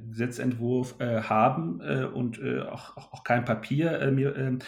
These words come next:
vorliegt, sondern es ist, sind Presseberichte.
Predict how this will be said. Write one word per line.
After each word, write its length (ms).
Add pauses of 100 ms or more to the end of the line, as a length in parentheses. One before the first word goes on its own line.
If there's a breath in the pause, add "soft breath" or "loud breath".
(180 loud breath)
vorliegt, 680
sondern 300
es 160
ist, 160
sind 280
Presseberichte. 760